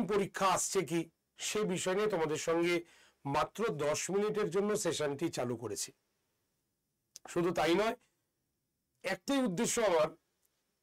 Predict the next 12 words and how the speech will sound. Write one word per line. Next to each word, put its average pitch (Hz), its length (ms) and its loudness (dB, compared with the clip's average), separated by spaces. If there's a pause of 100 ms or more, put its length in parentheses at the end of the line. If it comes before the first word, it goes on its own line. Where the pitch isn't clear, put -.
(340)
যে 196 120 4 (1400)
দেখো, 208 200 2 (240)
সব 220 200 4 (580)
নোটিফিকেশন 208 680 0 (160)
তো 240 60 0 (120)
সবার 196 320 4
জন্য 214 160 2 (160)
হয় 180 180 4
না, 139 60 0 (560)
কারণ 196 160 4 (100)
তাতে 175 160 2 (140)
কোয়ালিফিকেশন 180 720 2